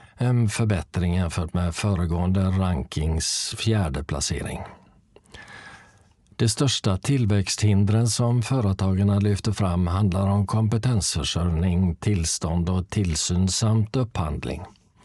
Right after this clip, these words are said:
Svårigheten att hitta medarbetare med relevant kompetens påverkar företagens möjlighet att växa,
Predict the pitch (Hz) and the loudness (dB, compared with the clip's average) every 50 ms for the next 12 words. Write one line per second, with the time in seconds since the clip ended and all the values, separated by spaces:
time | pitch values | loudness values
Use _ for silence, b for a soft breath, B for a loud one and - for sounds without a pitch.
0 | B B B B B B B B B B B B B - - 139 127 110 92 90 | B B B B B B B B B B B B B -2 0 2 2 2 2 2
1 | 98 92 - - 104 98 98 - 120 113 107 - - 90 80 76 80 90 95 104 | 2 0 0 0 0 0 2 2 0 0 0 -2 -2 -2 0 2 2 2 4 4
2 | 104 85 76 85 80 76 73 87 87 87 101 - 104 95 95 101 107 107 107 104 | 2 2 0 -2 -2 -2 -2 -2 -2 -2 -2 0 0 0 2 2 2 2 2 2
3 | 107 110 110 113 107 107 104 107 101 - - - 110 107 104 98 113 107 107 101 | 2 2 2 2 4 4 2 2 0 0 -2 0 0 2 2 2 0 0 2 2
4 | 98 92 95 101 98 - - - - - 135 131 123 120 113 113 107 - 123 120 | 2 2 2 2 0 -2 -4 -4 -4 -2 0 0 2 2 2 0 0 0 -2 -2
5 | 110 - 131 120 98 87 - 95 98 95 101 101 101 - - - 113 113 101 92 | -2 0 0 0 0 0 0 0 2 2 2 2 2 0 0 0 0 2 2 2
6 | 87 90 92 90 - 92 92 - 104 104 92 - - - - - | 2 0 0 0 -2 -2 -2 0 0 0 0 -2 -2 -4 -4 -6